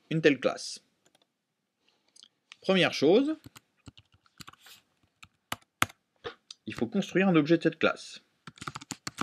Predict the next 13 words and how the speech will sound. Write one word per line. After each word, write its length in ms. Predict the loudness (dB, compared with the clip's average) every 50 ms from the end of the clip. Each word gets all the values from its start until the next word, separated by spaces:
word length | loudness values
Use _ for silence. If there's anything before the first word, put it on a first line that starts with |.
| -10 -10 -14 -18 _ -20 -20 -20 -20 -20 -20 -20 -14 -12 -14 -14 -12 -16 -14 _ -14 -14 -14 -18 -20 _ _ _ _ _
Prenons 440 | -8 -6 -4 -2 0 0 0 0 -2 -6 _ _ _ _ _ _ _ _ _ _ _ _ _ _ _ _ _ _ _ _ _ _ _ _ _ _ _ _ -20 -20 -18 -18 -20 _ _ -20 -20 _ _ _ _ _ _ _ _ _ _ _ _ _ _ _ -20 -20 _ -16 -14
un 80 | -14 -10
pointeur 680 | -4 -2 -2 -2 2 4 6 6 8 8 6 6 2 -2
sur 200 | -16 -14 -12 -10
un 40 | -10
objet 220 | -8 -8 -10 -6
de 60 | -4
cette 160 | -2 -2 -2
classe 460 | 2 2 2 2 2 -2 -6 -10 -18 -20 -20 -20 -20 _ _ _ _ _ _ _ _ _ _ -14
et 120 | -6 -2 -2
initialisons 640 | 0 0 0 0 0 0 0 0 0 0 -2 -2
ce 160 | -2 -4 -6
pointeur 680 | -8 -4 -4 -4 -2 2 4 6 6 6 6 4 0